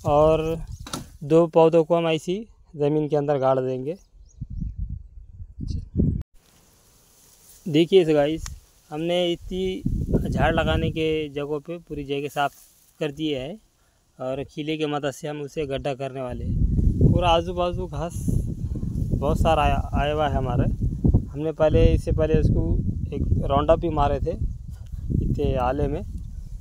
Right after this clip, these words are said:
इसीलिए यहाँ घास नहीं उठा जाता था। चलो, लगाते एक दो झाड़। देखिए guys, पूरी कोई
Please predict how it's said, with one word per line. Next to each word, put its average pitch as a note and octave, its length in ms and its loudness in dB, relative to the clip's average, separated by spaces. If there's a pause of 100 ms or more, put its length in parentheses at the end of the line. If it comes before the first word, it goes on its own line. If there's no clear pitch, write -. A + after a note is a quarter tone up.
(240)
इसीलिए D3 360 -4
यहाँ C#3+ 200 -2
घास C3 260 -2
नहीं D3+ 120 -2
उठा C#3+ 240 -2
जाता C3 320 -2
था। D3+ 140 -6
चलो, - 960 6 (100)
लगाते E3+ 440 8
एक E3+ 160 2 (420)
दो - 200 10
झाड़। C3+ 240 2 (1800)
देखिए E3 320 -8
guys, E3+ 280 -2 (420)
पूरी F3+ 240 -6
कोई F#3 440 -6